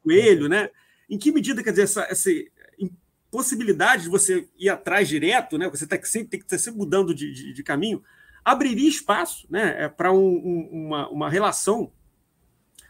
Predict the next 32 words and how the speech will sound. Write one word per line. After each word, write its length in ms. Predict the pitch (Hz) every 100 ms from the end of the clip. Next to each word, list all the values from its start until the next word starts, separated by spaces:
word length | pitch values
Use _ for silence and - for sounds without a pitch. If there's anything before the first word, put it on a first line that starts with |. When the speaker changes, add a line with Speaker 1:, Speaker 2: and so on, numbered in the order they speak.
| -
Speaker 1:
com 60 | 262
um 20 |
Estado 440 | 220 - 220 240
que 120 | - 262
inicialmente 640 | 277 285 285 226 262 277
não 80 | 330
tá 120 | 311
presente 400 | 330 359 254 277
na 120 | 370
teoria 260 | 349 311 320
pura 240 | 269 427
deles, 400 | 381 208 139 -
né? 240 | - 185 - _ _ _ _
Quer 80 | 151
dizer, 100 | 151
a 40 |
teoria 240 | 170 196 208
pura 220 | 214 226
deles, 240 | 208 247
em 80 | 262
princípio, 540 | 254 214 - 262 294
né, 80 | 214
não, 180 | 226 220
não 80 | 196
imagina 560 | 262 269 151 247 156
esse 200 | 139 139
tipo 200 | - 151
de 80 | 147
coisa, 320 | - 139 135
né? 140 | 135 151
Inclusive, 440 | 147 180 151 220
hoje, 320 | 190 220 196